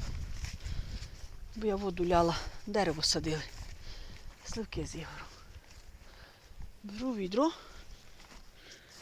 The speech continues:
Ось. І біжимо. І біжимо.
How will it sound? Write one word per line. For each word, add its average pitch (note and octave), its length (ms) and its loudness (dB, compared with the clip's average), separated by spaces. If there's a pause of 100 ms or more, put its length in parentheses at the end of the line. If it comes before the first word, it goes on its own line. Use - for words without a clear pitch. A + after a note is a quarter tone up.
(280)
Ось. C4+ 460 4 (840)
І B3+ 200 -2 (1200)
біжимо. G#3 640 8 (2750)
І G3 160 0
біжимо. F3 500 2